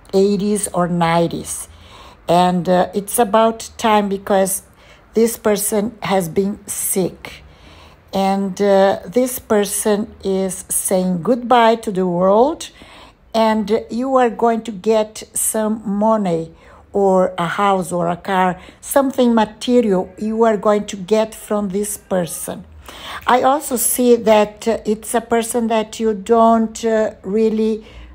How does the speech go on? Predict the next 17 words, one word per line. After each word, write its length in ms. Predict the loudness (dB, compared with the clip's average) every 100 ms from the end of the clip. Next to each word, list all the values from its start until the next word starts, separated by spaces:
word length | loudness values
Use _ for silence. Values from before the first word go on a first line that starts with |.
| -6
uh, 500 | -2 0 0 0 -2 -6 -20 -20 -20 -14
see 460 | -8 -6 -2 2 2
the 160 | 4
person 580 | 2 4 4 4 2 2
very 360 | 4 4 4 2
often. 720 | 2 2 0 0 0 0 -2 -8 -20 -8
You 160 | -4
don't 180 | -2 -2
have 220 | -2 -2
a 100 | 0
relationship 1040 | 0 0 2 0 0 -2 -4 -4 -4 -6 -4
with 260 | -4 -2
the 80 | -4
person. 800 | -4 0 2 0 -2 0 0 -4 -12 -20 -20 -6
It 300 | -2 -2 0
could 240 | 0 0 0
be, 320 | 0 0